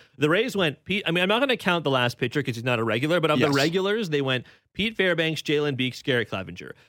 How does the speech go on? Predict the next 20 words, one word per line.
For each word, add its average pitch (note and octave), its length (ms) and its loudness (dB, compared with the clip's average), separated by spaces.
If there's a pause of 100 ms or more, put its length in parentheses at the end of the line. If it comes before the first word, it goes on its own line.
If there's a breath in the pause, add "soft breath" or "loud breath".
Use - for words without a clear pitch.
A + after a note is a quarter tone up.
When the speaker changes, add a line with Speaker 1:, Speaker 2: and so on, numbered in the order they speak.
(120)
Speaker 1:
That A3 280 2
is F#3+ 480 0 (640)
probably A#3+ 500 2
a, G3+ 80 0
a, D#3+ 240 0
a C3+ 80 -2
combination F#3+ 600 0
of B2+ 80 -2
getting, F#3+ 340 0
uh, D#3 60 0
getting G3+ 240 -2
the C#4+ 80 -2
ball F3 400 0
out D#3 180 0
of E3 120 0
the B2 80 0
hand E3 280 -4
of G#3+ 60 -4
your F#3+ 100 0
starter G2+ 540 -2